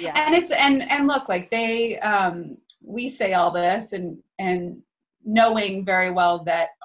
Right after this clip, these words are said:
Speaker 2: our parents are always doing the best that they can. And my
Speaker 1: Of
Speaker 2: parents were
Speaker 1: course.
Speaker 2: so loving and encouraging of my big theater-ness
Speaker 1: Oh my God, they love you to
Speaker 2: <laughs> and my
Speaker 1: pieces.
Speaker 2: dancing. But in everyday life, you know, they really wanted to rein it in. And, um,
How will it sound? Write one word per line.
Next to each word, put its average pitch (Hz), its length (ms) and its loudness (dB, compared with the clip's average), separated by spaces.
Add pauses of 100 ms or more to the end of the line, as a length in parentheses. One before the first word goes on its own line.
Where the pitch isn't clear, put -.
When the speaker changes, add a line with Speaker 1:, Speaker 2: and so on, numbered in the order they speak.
Speaker 2:
our 202 140 -4
parents 185 360 -4
are 170 80 -2
always 180 240 0
doing 180 160 -6
the 185 60 -6
best 180 220 -6
that 160 100 -20
they 175 140 -8
can. 170 300 -8
And 175 80 -8
my 185 80 -4
Speaker 1:
Of 190 80 -10
Speaker 2:
parents 220 240 -4
were 220 80 -6
Speaker 1:
course. - 120 -12
Speaker 2:
so 277 420 4
loving 202 440 2
and 180 240 -6 (200)
encouraging 208 600 -2
of 196 160 -2
my 190 320 -4
big 202 300 -2
theater-ness 202 360 -4
Speaker 1:
Oh 339 40 0
my 294 160 0
God, - 220 -2
they 285 260 4
love 320 160 0
you 320 100 -6
to 262 220 -8
Speaker 2:
<laughs> - 80 -2
and 277 80 2
my 269 160 6
Speaker 1:
pieces. 240 160 -2
Speaker 2:
dancing. 233 420 0 (300)
But 302 240 6
in 254 140 4
everyday 233 560 0
life, 196 380 2 (120)
you 214 140 -10
know, 196 160 -2
they 190 280 -4
really 185 340 -6
wanted 180 360 -4
to 190 140 -14
rein 180 260 -10
it 175 80 -10
in. 175 340 -8 (240)
And, 190 260 -6 (120)
um, 180 420 -4